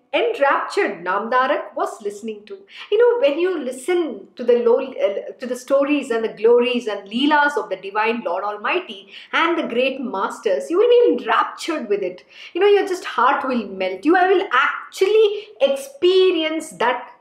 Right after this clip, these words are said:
form right in front of you when they narrate to you this. The truth is experienced by you also if you are completely devoted and lost in that. One such was my experience very recently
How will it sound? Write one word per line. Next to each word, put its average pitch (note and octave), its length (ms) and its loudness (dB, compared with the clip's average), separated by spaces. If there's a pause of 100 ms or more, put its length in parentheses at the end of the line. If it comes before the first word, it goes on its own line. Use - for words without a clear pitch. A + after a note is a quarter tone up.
(280)
form A3+ 760 2 (800)
right F4+ 360 0
in G4+ 180 2
front D4+ 300 -2
of C#4+ 240 -2
you C4 160 -6
when C#4+ 480 0
they F4+ 520 -2 (100)
narrate B3+ 480 -2
to A#3+ 80 -6
you A3 220 -8
this. - 380 -12 (260)
The D#4 80 -4
truth G#4 340 2
is G4 140 4
experienced G4 960 0
by A#3+ 100 2
you B3 380 -2
also A#3+ 580 0 (260)
if D#4+ 280 -2
you D#4 300 0
are - 360 2
completely D#4 960 0
devoted B3 640 0
and C4 240 -4
lost G3+ 340 -4
in F3+ 120 -12
that. D#3+ 200 -10 (240)
One D#4 320 0 (100)
such - 540 -4
was A#3 320 0
my B3 220 -2
experience C#4+ 720 -6
very C#4+ 300 2
recently C#4 800 -6